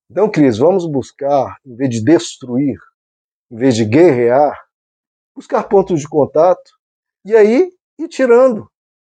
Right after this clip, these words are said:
né, o que há de ruim, e talvez fazendo esse ponto de contato, o outro pode aprender, pode compreender, pode um querendo ver o outro evoluir, querendo, é,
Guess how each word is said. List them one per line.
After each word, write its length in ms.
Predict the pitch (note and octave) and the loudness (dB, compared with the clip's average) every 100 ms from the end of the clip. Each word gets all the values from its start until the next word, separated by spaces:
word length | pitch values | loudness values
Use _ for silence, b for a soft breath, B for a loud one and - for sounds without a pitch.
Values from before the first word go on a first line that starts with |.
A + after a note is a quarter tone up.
| - | -18
né, 100 | G#3+ | -12
o 100 | G3+ | -4
que 120 | G3+ | 0
há 80 | F#3+ | 2
de 120 | F3 | 2
ruim, 480 | D#3 D#3+ F#3+ C#4+ C4+ _ _ _ _ _ _ _ _ _ _ | 2 2 0 -2 -8 _ _ _ _ _ _ _ _ _ _
e 400 | F#3+ G3 F3+ - _ - | -2 2 2 0 _ -2
talvez 680 | E3 C3+ E3+ D#3 - - _ _ _ _ _ | 0 4 4 4 -2 -20 _ _ _ _ _
fazendo 540 | - D#3 A2 E3+ B3+ G#3+ | -8 -6 0 2 4 2
esse 220 | - - | 0 -10
ponto 260 | D#3 C3+ | -10 -12
de 120 | A#2 - | -14 -20
contato, 640 | A#2 G#2 D3+ F3+ E3+ F3 | -20 -16 -6 -4 -4 -6
o 100 | C#3+ | -2
outro 200 | D#3+ - | -2 -2
pode 200 | D#3 D3+ | -8 -2
aprender, 640 | D#3 D3+ C#3 C3 C3+ C#3 C#3 _ _ _ - | -2 -2 -2 2 2 0 -4 _ _ _ -10
pode 220 | B2+ G#2 | -8 -8
compreender, 760 | B2+ C3 C#3 C3 B2 B2+ C3 C3 _ _ | -10 -4 0 2 2 2 2 -2 _ _
pode 400 | - B2 A2+ A2 _ _ _ _ - | -6 -4 -2 -6 _ _ _ _ -10
um 400 | G#3+ B3+ A3+ D3+ _ _ _ - | 0 2 2 0 _ _ _ -6
querendo 680 | F#3 C#3+ D#3 F3 E3+ E3 _ | 0 2 2 2 0 -4 _
ver 240 | A2+ D#3+ | -4 2
o 140 | E3+ C#3 | 4 4
outro 360 | D#3+ F3 E3 | 4 2 0
evoluir, 580 | D3+ C3 C#3 A#2+ B2+ C#3 - _ _ | -2 0 -2 -2 -4 -6 -12 _ _
querendo, 520 | D#3+ D3 D3 C#3+ C#3 _ _ _ _ _ - | -8 -4 -2 -2 -6 _ _ _ _ _ -8
é, 280 | A#2 A#2 | -2 -2